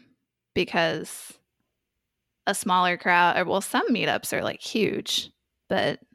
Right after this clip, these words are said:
gen-, I, I would say generally smaller. Um,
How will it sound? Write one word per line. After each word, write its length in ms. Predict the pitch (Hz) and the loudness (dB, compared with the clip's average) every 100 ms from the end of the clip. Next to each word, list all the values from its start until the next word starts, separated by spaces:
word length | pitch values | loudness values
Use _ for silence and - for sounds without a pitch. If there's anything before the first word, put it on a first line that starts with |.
| _ _ _ _ _ _ | _ _ _ _ _ _
gen-, 280 | - 208 - | 0 0 0
I, 200 | - 156 - | -4 -4 0
I 100 | 175 | 0
would 120 | 170 | 0
say 160 | - 165 | -2 -4
generally 480 | 180 185 160 - | 0 0 0 -4
smaller. 540 | - - - - - 190 _ - _ _ _ - | -6 -6 -4 -4 -4 -6 _ -20 _ _ _ -12
Um, 440 | 202 - - 127 | -8 -8 -8 -10